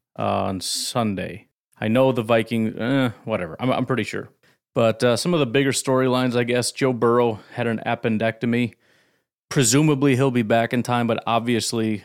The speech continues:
uh, one of the top teams in football, graded as the best quarterback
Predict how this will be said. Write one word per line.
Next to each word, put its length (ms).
uh, 180
one 180
of 60
the 60
top 300
teams 240
in 120
football, 640
graded 280
as 140
the 120
best 500
quarterback 720